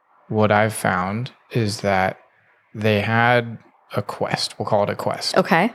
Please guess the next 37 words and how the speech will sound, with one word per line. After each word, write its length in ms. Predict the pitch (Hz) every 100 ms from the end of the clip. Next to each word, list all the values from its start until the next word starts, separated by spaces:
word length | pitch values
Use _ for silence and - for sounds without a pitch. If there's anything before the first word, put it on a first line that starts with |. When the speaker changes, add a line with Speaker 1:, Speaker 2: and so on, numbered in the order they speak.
| -
Speaker 1:
That 120 | - 107
they 100 | 107
Speaker 2:
I 20 |
Speaker 1:
weren't 140 | 170
Speaker 2:
like 140 | 160 156
that. 160 | 170 202
Speaker 1:
fulfilling 260 | 147 101
yet. 260 | 101 120 - _ _ _ _ _ _ _ _
And 680 | - 113 110 107 107 104 101
them 360 | 107 113 110 104
waking 400 | 107 107 110 110
up 340 | 151 147 147
or 100 | 113
not 180 | 107 104
falling 320 | - 101 101
asleep 440 | 92 - 220 180 202
was 400 | 202 196 196 - _ _ _ _ _
this 180 | 107 107
extra 320 | 123 - 110
energy, 500 | 131 131 139 104 98
this 220 | 95 98
gift, 580 | - - 104 98 - - - -
we'll 80 | -
call 240 | - 104
it, 80 | -
from 180 | - 50
the 100 | -
creator, 640 | - 107 95 95 95 87
Speaker 2:
Okay. 100 | 101 98
Speaker 1:
whoever 420 | 104 98 95 110 _ _ -
you 100 | 98
believe 420 | 101 98 98 98
in, 160 | 95
or 260 | 95 95 107 - _ _ _ _ _ -
the 360 | - 180 151 - _ _ -
aliens 440 | 104 101 101 98
from 340 | - 101 101